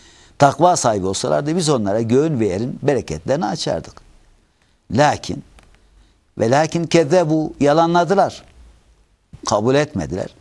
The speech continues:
"Fe ahadnahum bima kanu yeksibun". Biz de kazançları sebebiyle onları yakalayıverdik. Bitti işte. Neredeler? Görüyorsunuz. Nuh kavmi, Ad kavmi, Semud kavmi, Lut kavmi ve Medyenler. Sure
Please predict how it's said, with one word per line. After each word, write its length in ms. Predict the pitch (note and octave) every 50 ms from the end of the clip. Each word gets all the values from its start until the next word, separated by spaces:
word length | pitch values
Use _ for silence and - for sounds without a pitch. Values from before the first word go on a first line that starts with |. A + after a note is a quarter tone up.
| _ - - - - - -
"Fe 120 | - E3+
ahadnahum 720 | F3 F3+ D#3+ C#3 D#3+ E3 D#3 E3+ F#3+ F#3 D#3 C#3 B2+ A#2+
bima 280 | A#2+ A#2 A#2 A#2 A#2 A#2
kanu 320 | - C#3 C3+ B2+ A2+ G#2
yeksibun". 500 | F#2 F2 E2 - - - F2+ F#2 A#2+ - -
Biz 300 | - C#3 D#3+ C#3+ G#2+ E2+
de 180 | G#2+ A2 - - - - - - - _ _ _ -
kazançları 600 | - C#3+ D3 C3+ D#3 D3+ C#3 - C#3+ C#3+ D3 -
sebebiyle 460 | - - A2 F#2 E2+ F2 F#2+ G#2+ B2+ C#3
onları 320 | C3 A#2+ A#2 A2+ B2 D3
yakalayıverdik. 960 | D#3 C#3 B2 - - B2 B2 A#2 G2+ D#2+ C2 B1+ B1 A1+ - - - - - -
Bitti 300 | A#2+ - - - - A2
işte. 240 | - - - - - - F2+
Neredeler? 480 | A2+ B2+ C#3+ D3+ C#3+ A2 - C2 D2+
Görüyorsunuz. 680 | E2 F2 F#2+ G2+ A#2 C3 C3 - - - A1+ - - - - _ _ _ _ _ _ _ _ _ _ _ -
Nuh 200 | F2+ G2+ G2+ F2+ - -
kavmi, 340 | - - - - - -
Ad 200 | G2 G2+ G2 -
kavmi, 280 | - - G#2 G#2 A2+ A2+
Semud 380 | - - G2+ G#2+ A#2+ A#2+ - -
kavmi, 340 | G#2 G#2+ A2 B2 A#2+ A2
Lut 160 | B2 B2 - -
kavmi 280 | G2 G2 A2+ C3+ C3
ve 120 | A2+ G2+ G2+
Medyenler. 640 | G2+ F2 C#2+ A#1 C2 A#1 G#1+ G1+ - - - - - - - _ _ _ _ _ _ _ _ _ _ _ _ _ _ _ _ _ _ _ _ _ _ _ _ _ _ _ _
Sure 580 | - - - D3+ D#3+ E3 E3+ F#3 G3 F#3 -